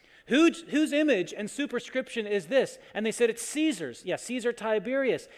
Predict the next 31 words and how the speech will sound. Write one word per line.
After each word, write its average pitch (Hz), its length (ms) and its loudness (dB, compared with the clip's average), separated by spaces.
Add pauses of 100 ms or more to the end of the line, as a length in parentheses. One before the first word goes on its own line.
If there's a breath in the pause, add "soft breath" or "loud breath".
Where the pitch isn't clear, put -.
And 185 120 -6
then 226 100 -2
Jesus 240 340 -4
says, 196 220 -2
"So 185 160 -2
render 262 380 0
to 226 80 -4
Caesar 190 500 -4
what 202 180 2
is 190 120 -2
Caesar's, 151 680 -6 (260 loud breath)
and 147 200 -10
to 127 140 -12 (120)
God 170 420 -2
what 170 140 -8
is 127 140 -14
God's." 104 680 -16 (640 loud breath)
Here's 220 280 0
the 233 80 0
reality. 196 540 2 (420 loud breath)
You 202 260 0
and 269 80 4
I, 139 400 -2 (320 loud breath)
as 175 160 -2
human 233 220 0
beings, 170 520 -2 (320 loud breath)
it's 202 320 2
as 202 200 0
if 214 160 2
we 233 180 0
have 202 420 2